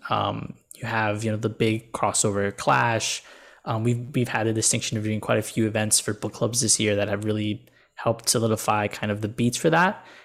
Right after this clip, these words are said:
And I think, uh, in retrospect, it, it kind of fulfills the it checks those boxes for a lot of people where, like, "Oh, maybe I was a lapsed comics reader the same way I was a lapsed superhero movie watcher, and this is now, you know,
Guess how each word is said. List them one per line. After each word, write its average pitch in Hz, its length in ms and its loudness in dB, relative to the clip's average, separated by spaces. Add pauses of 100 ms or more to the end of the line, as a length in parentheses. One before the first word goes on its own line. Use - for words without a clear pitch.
(100)
And 117 80 2
I 117 60 2
think, 113 500 -4 (420)
uh, 139 60 0
in 117 180 2
retrospect, 120 520 2
it, 120 280 0
it 131 80 2
kind 120 200 0
of 107 80 -4
fulfills 113 720 2
the 107 680 -4 (400)
it 131 100 2
checks - 240 2
those 123 140 4
boxes 113 400 0
for - 100 0
a 107 60 4
lot 104 160 0
of 104 80 -2
people 113 240 0
where, 107 100 2
like, 107 220 0
"Oh, 196 340 6 (280)
maybe 131 260 2
I 127 100 4
was 131 180 4
a 131 60 4
lapsed 127 380 0
comics 143 400 0
reader 117 200 2
the 113 100 2
same 120 180 2
way 113 100 2
I 113 80 2
was 117 160 4
a 110 60 2
lapsed 117 400 2
superhero 131 420 2
movie 113 640 2
watcher, 107 680 0
and 104 280 -4 (300)
this 127 300 2
is 117 180 2
now, 107 600 0 (140)
you 113 80 -2
know, 107 160 2